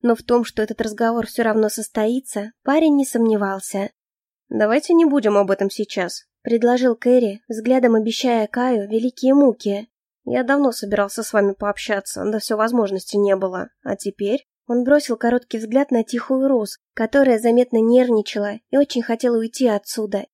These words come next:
и вернулся взглядом к Каю. «Еще и лишний повод появится». «Звучит как угроза», бросил Модели. «Расценивайте, как вам будет угодно», ответил Кэрри и скрылся за дверью, утащив за собой в конец растерянную Рус.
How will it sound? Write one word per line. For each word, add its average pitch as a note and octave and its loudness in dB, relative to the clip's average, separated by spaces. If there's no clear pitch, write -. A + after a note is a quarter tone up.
и A#3+ -4
вернулся B3 4
взглядом A3+ 0
к A#3 -14
Каю. G3+ -4
«Еще A3+ -2
и A#3 2
лишний A3 -2
повод A3+ 0
появится». A#3 -2
«Звучит G#3+ -8
как G#3 -4
угроза», A#3 0
бросил A3+ -2
Модели. A3+ 0
«Расценивайте, B3 0
как G#3+ -2
вам G#3+ 2
будет G#3+ -4
угодно», F#3+ -2
ответил A3+ -2
Кэрри A#3+ 2
и - -6
скрылся B3 -2
за A#3+ 0
дверью, G#3+ 0
утащив A#3 0
за A3 -6
собой A3+ 0
в - -20
конец A3+ 0
растерянную A#3 0
Рус. A3+ -4